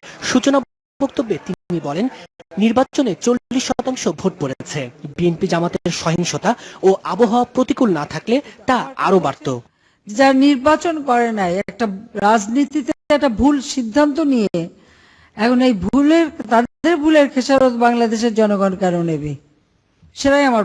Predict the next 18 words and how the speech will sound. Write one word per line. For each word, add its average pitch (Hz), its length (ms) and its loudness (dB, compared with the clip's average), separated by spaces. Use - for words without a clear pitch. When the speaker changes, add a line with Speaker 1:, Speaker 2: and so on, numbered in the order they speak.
Speaker 2:
প্রশ্ন। 170 320 -8
তিনি 254 240 4
ভেবেছিলেন 285 460 2
যে 269 100 0
ওনার 269 520 0
ডাকে 247 200 -2
সাড়া 254 260 2
দিয়ে 262 160 2
একেবারে 247 260 0
বাংলাদেশের 233 580 -2
মানুষ 226 200 0
সবাই 226 340 0
নেমে 220 220 2
আসবে, 202 260 -2
সেটা 254 260 0
তো 294 60 2
হয়নি। 262 400 0
Speaker 1:
বিএনপি 240 440 0